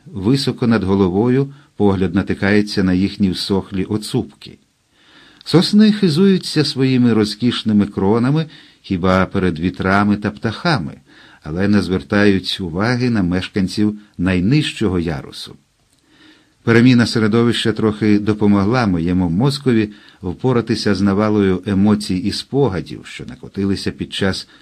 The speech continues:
Алікових біснувань. Жанна, Лорна, вони, я встиг помітити, теж дістали якісь свої переживання. Щось у їхніх душах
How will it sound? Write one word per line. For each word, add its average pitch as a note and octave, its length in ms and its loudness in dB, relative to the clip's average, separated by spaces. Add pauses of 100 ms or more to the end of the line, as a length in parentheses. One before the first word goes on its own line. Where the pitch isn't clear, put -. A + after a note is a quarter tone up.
(120)
Алікових F2+ 640 -2
біснувань. F2+ 640 -2 (1200)
Жанна, F3 640 4
Лорна, E3+ 680 4 (160)
вони, G#2 340 6
я D#3+ 280 2
встиг F#2 400 -4
помітити, D#3 640 0 (480)
теж G3 260 2
дістали G2+ 640 2
якісь F#2 360 0
свої A2+ 420 0
переживання. E2 800 -4 (280)
Щось - 520 -2
у C3 80 -2
їхніх B2 480 0
душах C3 480 -2